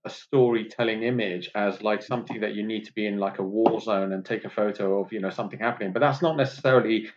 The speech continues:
the only way to tell a, a story through a photo. Uh, a story could be a close-up of something. You know, it doesn't necessarily have to be a, something that's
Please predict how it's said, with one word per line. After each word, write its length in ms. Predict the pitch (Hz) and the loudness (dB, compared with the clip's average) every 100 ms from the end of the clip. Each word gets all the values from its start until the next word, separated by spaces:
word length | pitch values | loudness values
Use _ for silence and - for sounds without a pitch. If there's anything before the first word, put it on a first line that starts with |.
| _ - | _ 0
the 120 | 170 | 6
only 320 | 135 123 117 113 | 8 8 6 6
way 240 | 117 110 104 | 6 6 0
to 160 | 107 - _ - | -6 -8 _ -2
tell 160 | 110 | 2
a, 180 | 104 104 - _ - | 4 2 -4 _ -4
a 220 | 110 110 | -2 -2
story 360 | 104 127 113 101 | -2 2 2 2
through 140 | 104 | 0
a 80 | 101 | 0
photo. 440 | 151 160 - 92 - _ _ _ _ _ - | 2 0 0 -6 -6 _ _ _ _ _ 2
Uh, 340 | 131 131 131 131 | 4 6 2 0
a 40 | |
story 360 | - 175 175 175 | 6 8 8 4
could 180 | 135 | 0
be 80 | - | 0
a 80 | 113 | 0
close-up 520 | - 120 180 127 - | 4 6 6 2 -2
of 100 | 104 | -6
something. 420 | - 101 - 98 101 | -8 -10 -8 -12 -4
You 100 | 123 | -2
know, 60 | |
it 80 | 113 | 4
doesn't 180 | 147 135 | 4 4
necessarily 360 | 131 143 120 104 | 0 2 0 0
have 280 | 127 127 - | 0 0 -2
to 60 | |
be 240 | 123 131 127 | -2 4 6
a, 300 | 110 107 104 - _ _ - | 6 4 0 -14 _ _ 2
something 520 | 139 139 131 120 113 | 4 4 2 0 0
that's 200 | 113 | -2